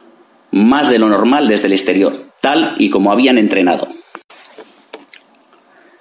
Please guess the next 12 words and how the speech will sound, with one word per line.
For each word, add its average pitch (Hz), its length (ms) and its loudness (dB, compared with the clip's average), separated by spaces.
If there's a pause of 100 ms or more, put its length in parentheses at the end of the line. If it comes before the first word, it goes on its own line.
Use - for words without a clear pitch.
(580)
La - 140 -2
racha 147 240 -2
de 143 40 0
victorias 139 380 0
más 123 180 0
larga 117 140 0
de 113 80 0
la 101 60 0
historia 143 580 -2 (480)
había 127 240 0
sido 120 200 0
cortada, 98 500 -4